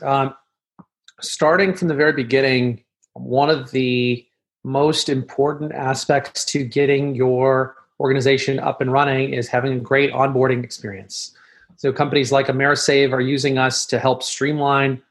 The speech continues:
onboarding new loan officers, scaling up their operation, and truly,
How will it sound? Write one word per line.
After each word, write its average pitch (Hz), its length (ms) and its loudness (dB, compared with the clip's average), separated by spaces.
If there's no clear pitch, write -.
onboarding 120 460 0
new 113 120 -4
loan 147 260 -2
officers, 139 840 0
scaling 123 440 -2
up 120 140 -4
their 107 140 -4
operation, 143 840 -2
and 160 220 -8
truly, 185 840 0